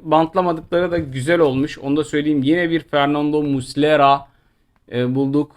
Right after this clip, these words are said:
E, Mahrez, Riyad Mahrez çıktı arkadaşlar.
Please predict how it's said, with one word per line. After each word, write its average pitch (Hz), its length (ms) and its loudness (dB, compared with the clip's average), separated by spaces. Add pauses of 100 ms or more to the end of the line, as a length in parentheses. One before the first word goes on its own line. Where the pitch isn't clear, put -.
E, 107 100 -8 (200)
Mahrez, 131 800 4
Riyad 151 320 2
Mahrez 143 560 2
çıktı - 320 -8
arkadaşlar. 110 600 -4